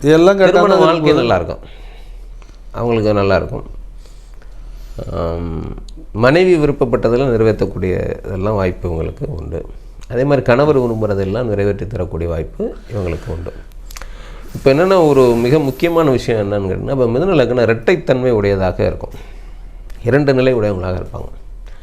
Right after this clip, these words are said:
Speaker 2: செய்யலாமா, செய்யக்கூடாதா, எது செய்யலாமா, அது செய்யலாமான்னு ஒரு, ஒரு கன்ஃபியூஸ்லேயே இருப்பாங்க.
Speaker 1: டிசிஷன் எடுக்க மாட்டாங்க அவ்வளோ சீக்கிரம்.
Speaker 2: எடுக்க மாட்டாங்க. ஆனா இங்க எடுத்துடணும்.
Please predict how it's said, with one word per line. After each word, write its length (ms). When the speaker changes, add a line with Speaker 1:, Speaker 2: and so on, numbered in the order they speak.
Speaker 2:
செய்யலாமா, 440
செய்யக்கூடாதா, 720
எது 320
செய்யலாமா, 200
அது 320
செய்யலாமான்னு 360
ஒரு, 420
ஒரு 160
கன்ஃபியூஸ்லேயே 460
இருப்பாங்க. 280
Speaker 1:
டிசிஷன் 200
எடுக்க 280
மாட்டாங்க 120
அவ்வளோ 120
சீக்கிரம். 400
Speaker 2:
எடுக்க 240
மாட்டாங்க. 380
ஆனா 160
இங்க 140
எடுத்துடணும். 420